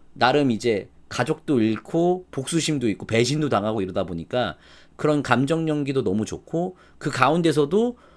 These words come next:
어쨌든 좀 계속 시종일관 진중할 수 있는 이 드라마에서 그나마 좀 장난스럽고 까불까불하면서도 중심을 잘 잡는 그런 남자 역할을 되게 잘 소화한 것 같아요. 왜냐면 이 역할이 중요한 게 여자 주인공하고 계속 호흡을 맞춰야 되는데 사실상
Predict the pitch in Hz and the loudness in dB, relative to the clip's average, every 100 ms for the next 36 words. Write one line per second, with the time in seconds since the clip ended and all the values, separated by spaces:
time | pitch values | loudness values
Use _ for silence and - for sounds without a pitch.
0 | - 110 120 160 151 160 127 - 139 151 | -8 -4 -4 -4 -4 -4 -4 -2 2 2
1 | 170 - 208 240 220 196 175 - 147 175 | 2 -2 0 2 4 2 0 -2 -2 0
2 | 196 185 180 - 160 143 135 139 135 117 | 2 2 0 -4 0 2 2 2 0 -2
3 | 113 123 127 120 104 98 165 190 - - | 0 0 2 0 0 0 -2 -2 -8 -20
4 | - - 147 156 175 202 208 - _ 170 | -12 -2 2 2 4 2 -2 -14 _ -8
5 | 165 135 139 175 175 165 156 139 - 175 | -6 -2 2 2 0 0 -2 -2 -6 -4
6 | 190 208 233 202 180 175 180 196 185 170 | 0 0 0 0 2 0 0 -2 -4 -4
7 | 165 208 247 247 - 160 180 165 123 104 | -2 -2 -2 -4 -2 0 2 2 2 -2
8 | 98 90 82 - - - 156 139 110 151 | -2 -4 -8 -12 -16 -6 -2 0 2 2
9 | 143 143 127 104 - 98 - 175 175 131 | 2 0 -2 -2 -4 -4 0 0 0 -2
10 | 73 - 71 - - 117 156 160 156 139 | -8 -12 -18 -16 -2 2 4 4 4 4
11 | 135 - 196 185 143 151 143 143 180 110 | 4 4 2 2 2 2 2 2 2 2
12 | - 123 147 214 196 196 185 170 160 160 | 0 2 4 4 2 0 2 2 2 2
13 | 214 202 254 254 127 107 147 127 117 107 | 2 2 2 4 2 2 2 2 0 2
14 | 139 101 73 - 226 277 233 247 214 180 | 0 0 -2 -2 0 0 0 2 2 0